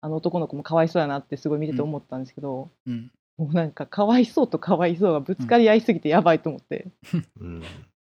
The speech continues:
Speaker 3: うん。
Speaker 2: やっぱね、その主人公の彼女は、自分が利用できそうな人には八方美人で粉かけて手元に置いとくみたいなことするし、逆にあんまり付き合いたくない人の扱いめちゃくちゃひどいんですよね。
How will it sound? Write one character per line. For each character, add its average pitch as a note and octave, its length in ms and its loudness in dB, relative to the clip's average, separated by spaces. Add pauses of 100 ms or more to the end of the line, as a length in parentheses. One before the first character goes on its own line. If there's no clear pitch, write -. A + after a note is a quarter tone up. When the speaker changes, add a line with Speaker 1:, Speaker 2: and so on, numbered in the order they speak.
(280)
Speaker 3:
う D#2+ 60 -14
ん。 D#2+ 120 -16 (260)
Speaker 2:
や C4+ 100 -2
っ - 40 -14
ぱ F#3+ 100 0
ね、 D3+ 160 2
そ D#3 160 -6
の D#3 80 -2
主 A#3 160 -2
人 F#4 100 -2
公 G3+ 140 0
の D3 160 0
彼 G3 280 0
女 C3+ 360 -4
は、 D3 420 2 (180)
自 E3 200 0
分 C4 220 8
が E4+ 120 6
利 B3 140 4
用 F3+ 160 6
で F#3 160 4
き - 60 -10
そ F4 160 4
う - 20 4
な G#3 120 6
人 E3+ 240 2
に D#3+ 140 4
は E3+ 400 4
八 G#3 120 2
方 G#3 200 4
美 G3+ 140 2
人 D#3 180 0
で C#3 100 0
粉 D#3 160 0 (120)
か C#3 160 0
け E3+ 140 0
て E3 560 2
手 F#3+ 100 2
元 F#3 260 2
に C3 80 2
置 D#3+ 120 4
い E3+ 60 2
と F3 100 0
く E3 100 -2
み E3 80 0
た D3+ 80 0
い B2+ 60 0
な B2+ 80 -4
こ - 120 -18
と C#3 100 -8
す - 140 -10
る C#3+ 80 -4
し、 C#3+ 160 -8
逆 C4 280 2
に C#4+ 240 4
あ B3 100 6
ん D#4 100 2
ま D4+ 100 4
り D4 140 2 (100)
付 - 140 -16
き G#3+ 100 6
合 A3+ 40 8
い F4 80 4
た G4+ 100 -2
く G4+ 100 -12
な C#4+ 100 2
い E3 60 4
人 D#3+ 180 0
の C#3+ 120 2
扱 E3 300 0
い E3+ 60 4
め C#3 140 2
ち E3+ 100 -2
ゃ F3 60 4
く - 80 -14
ち - 120 0
ゃ G#3 60 2 (120)
ひ - 180 0
ど B3+ 120 6
い D3+ 80 2
ん C3 240 0
で B2+ 100 -2
す - 160 -8
よ B2 120 0
ね。 E3 200 -4